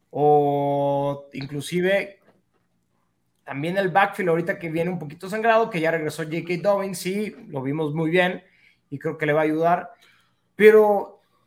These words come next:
esta conexión tiene tanto tiempo, ¿no? Son seis o, o cinco temporadas que ha superado las mil yardas Travis Kelce, nunca antes hecho por ningún otro tight end, ni siquiera Gronkowski,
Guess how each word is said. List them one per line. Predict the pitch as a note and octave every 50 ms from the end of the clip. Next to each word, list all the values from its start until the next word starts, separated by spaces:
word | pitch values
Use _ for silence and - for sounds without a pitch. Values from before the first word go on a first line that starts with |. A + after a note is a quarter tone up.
| _ -
esta | G3 A3+ A3 - - -
conexión | - A3 F3+ E3 E3 - - F3+ F#3 F#3 F3+ F3+
tiene | F#3 F3+ F3 E3+ E3
tanto | E3 - F#3 F#3 F#3 F3+ F#3 E3+
tiempo, | - F3+ E3+ E3+ E3+ E3+ F3 E3+ E3+
¿no? | E3 D#3+ E3 E3+ F#3 F#3 F3+ -
Son | - - - F#3 F#3 F#3+ F3+
seis | - - - - - F#3+ F#3+ G3+ A3 A#3+ A3+ - -
o, | F#3 E3 D#3 -
o | - D3
cinco | C#3+ - F3+ F#3 F#3 G3
temporadas | - F#3 D#3+ C#3+ - D3+ D3 D#3 D#3+ F3 F3 -
que | - - D#3+
ha | D#3
superado | - F3 E3 - D3 C#3+ D3+ E3 D#3+
las | D#3 C#3 C3
mil | C#3 D3 D3 D3
yardas | D3 D#3 D#3 D#3+ E3 E3+ D#3+ -
Travis | - D#3 D3+ D3 D3 -
Kelce, | - D3+ D3+ D3+ - F#3+ F#3+ - _ _ _ _ _ _
nunca | D3 D#3+ F#3 A3 B3 B3+ A#3+ - G#3+ G3+ G3 G3
antes | G3+ G3+ G3+ G3 - -
hecho | F3 E3+ D#3+ - E3 D#3+ D#3+
por | - C#3 C3
ningún | C3+ C3+ C#3 D3 E3 F3+ F#3+ F#3+
otro | F#3+ F#3 - F3+ E3 D#3
tight | - E3 D3+ D3+ D3
end, | D3 D3+ E3 F3+ F3
ni | D#3 C3
siquiera | - B2+ - - C#3+ D3 D3 C#3+
Gronkowski, | C3 C3 B2+ A#2+ - - C#3 C#3+ C3 - - F3+ G3 -